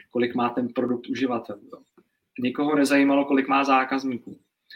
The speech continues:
A rozdíl mezi uživatelem a zákazníkem je zásadní, jo. Uživatel pouze užívá a neplatí, zákazník platí. Takže je potřeba se koukat, eh, pro toho, kdo chce udělat tu angel investici nebo chce zainvestovat do firmy,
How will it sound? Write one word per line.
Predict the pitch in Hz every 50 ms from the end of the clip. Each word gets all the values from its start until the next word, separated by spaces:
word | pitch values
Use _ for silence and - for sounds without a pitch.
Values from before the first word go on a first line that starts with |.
| - - _ -
A | 113 117
rozdíl | 123 123 127 135 143 139
mezi | 139 135 139 147
uživatelem | 131 120 139 139 131 131 - 139 131 135 135
a | 131
zákazníkem | 131 - - 131 - 131 123 139 135 135 277 285
je | 285 135
zásadní, | 190 262 254 - - - - 139 131 117 -
jo. | - -
Uživatel | - 113 127 131 123 131 127 139 139 -
pouze | 135 127 120 - -
užívá | - 120 - 127 123 120 - 240
a | - -
neplatí, | 269 254 - - 254 247 - - - 104 - - -
zákazník | 123 117 117 - 123 113 - 123 - -
platí. | 127 123 127 - - - - _ _ _ _ - - - - - - _ -
Takže | - 113 123 127
je | 127
potřeba | 127 127 - - 127 127
se | - - 143
koukat, | 139 - 127 123 123 - - 131 127 127 - - - -
eh, | 135 127 127 127 127 127 127 127 - - - - _ -
pro | 120 120
toho, | - 127 127 127
kdo | 123 131 131
chce | - - - 123 120 120 123 123 - - - -
udělat | 127 113 123 123 123
tu | - - -
angel | 131 123 117 117 131 -
investici | 120 117 113 123 - - 120 - - 120
nebo | 120 120 120
chce | - -
zainvestovat | 117 123 120 123 120 117 - - 131 127
do | 127 120
firmy, | - 120 117 113 110